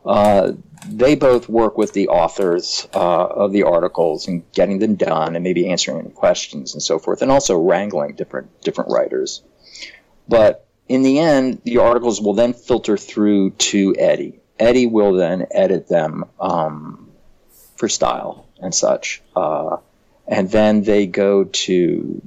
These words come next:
Doral Sparks, who does all the copy editing, and she will do all the fact checking. And then from there, they go to me. And what I do is I'll read each article, and,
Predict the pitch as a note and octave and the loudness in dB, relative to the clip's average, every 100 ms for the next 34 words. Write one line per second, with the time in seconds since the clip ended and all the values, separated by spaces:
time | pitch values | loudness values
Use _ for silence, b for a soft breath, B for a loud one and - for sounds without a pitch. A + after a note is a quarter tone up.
0 | - C2 C#2 - - A#1+ - - - - | -4 0 0 -2 -2 -2 -2 -12 -16 -18
1 | - - A2 G2 F2 E2+ E2 E2 - E2+ | -16 -2 0 0 -2 -4 -6 -6 -6 -2
2 | F2 F#2+ - D#2+ - C2 C#2 C2+ D#2 - | -2 -2 -2 -4 -2 -4 -4 -6 -8 -8
3 | - E2+ E2 - F2+ E2+ F2+ - C#2 C#2 | -8 -6 -6 -6 -4 -2 -4 -4 -4 -4
4 | - G#2 - - - - - _ _ _ | -2 -6 -4 -10 -10 -12 -20 _ _ _
5 | _ _ _ - G#2+ B2 A2 A#2+ A#2 C3 | _ _ _ -6 0 2 2 -2 2 4
6 | C3+ C3+ B2+ - - _ _ _ - A2 | 6 4 2 -4 -20 _ _ _ -4 -2
7 | F#2+ F2 E2+ E2+ - - _ _ - F#2+ | 0 -2 -2 -6 -10 -20 _ _ -2 0
8 | F#3 F#3+ D#2+ - - _ _ _ _ - | 2 0 -2 -6 -12 _ _ _ _ -16
9 | E3+ F#3 F2 F2 B2 - E2+ E2+ - - | -4 0 2 2 0 0 0 0 -2 -4
10 | D#2+ - - - F#2+ F2+ F2+ G2+ - D#2+ | -4 -4 -6 -2 -2 0 -2 -2 0 0
11 | C#2+ - F#2 - _ b b b b b | 0 -2 -6 -8 _ b b b b b
12 | - F#2+ F2+ F2+ F2 | -4 0 2 0 -2